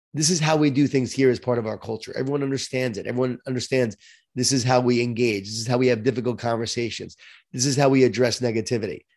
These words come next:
And when you do that, you make it so that negativity doesn't sabotage your team and organization. There's a lot of ways to do it. We do a whole full day training program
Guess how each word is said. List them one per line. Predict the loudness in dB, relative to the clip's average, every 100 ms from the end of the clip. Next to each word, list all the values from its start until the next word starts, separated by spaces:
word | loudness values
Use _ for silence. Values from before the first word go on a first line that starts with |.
| _ -4
And | 0
when | 0 0
you | -2
do | -2 -2 0 2
that, | 2 2 -2 _ _ _ _ _ -8
you | -4 -2
make | 0 0
it | 0
so | 0 0
that | 2
negativity | 0 -2 -2 0 0 -2
doesn't | -4 -4 -6 -8
sabotage | -4 -2 -2 -6 -8 -8 -12 -16 _ _ _ _
your | -2
team | -2 -2 -2
and | -2
organization. | -4 -6 -8 -10 -12 -8
There's | -2 0
a |
lot | 4 4 4
of | 4
ways | 2 0
to | -4
do | -2 -2
it. | -2 _ _ _
We | 2
do | 6 6
a |
whole | 6 2 -2
full | 0 4
day | 4
training | 2 0 0 -2
program | -2 0 0 -2 -4